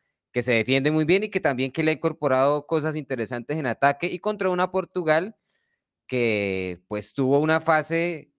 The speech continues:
irregular en cuanto a la clasificación al Mundial? De hecho, pasa por la vía del repechaje y quizás no ha terminado de consolidarse en esa primera fase tampoco, entonces puede que mañana aparezcan las sorpresas. Particularmente para mí, eh, me gustaría que avancen los grandes, que avance Portugal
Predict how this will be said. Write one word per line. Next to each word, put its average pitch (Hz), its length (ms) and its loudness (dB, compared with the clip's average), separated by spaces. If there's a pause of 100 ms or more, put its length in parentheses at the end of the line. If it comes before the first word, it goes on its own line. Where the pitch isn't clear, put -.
irregular 123 720 2
en 147 80 -2
cuanto 120 300 -2
a 110 40 2
la 104 120 -4
clasificación 101 640 -8
al 135 100 -2
Mundial? 127 440 0
De 120 140 0
hecho, 110 280 -6
pasa 131 320 0
por 113 200 -6
la 98 140 -2
vía 104 160 -2
del 123 120 -4
repechaje 123 640 -4 (500)
y 131 80 -4
quizás 131 320 0
no 139 80 0
ha 143 80 0
terminado 131 420 0
de 139 120 0
consolidarse 107 680 -2
en 120 80 -2
esa 120 180 -2
primera 104 320 -4
fase 117 240 -4
tampoco, 104 400 -8
entonces 110 380 -10
puede 117 280 2
que 151 120 0
mañana 104 320 -4
aparezcan 117 420 -4
las 120 120 -4
sorpresas. 123 440 -4 (460)
Particularmente 143 760 4
para 147 240 4
mí, 185 380 2
eh, 127 200 -4
me 127 120 2
gustaría 127 420 2
que 143 160 0
avancen 123 640 0
los 110 140 0
grandes, 113 360 0
que 110 100 0
avance 117 280 0
Portugal 131 600 0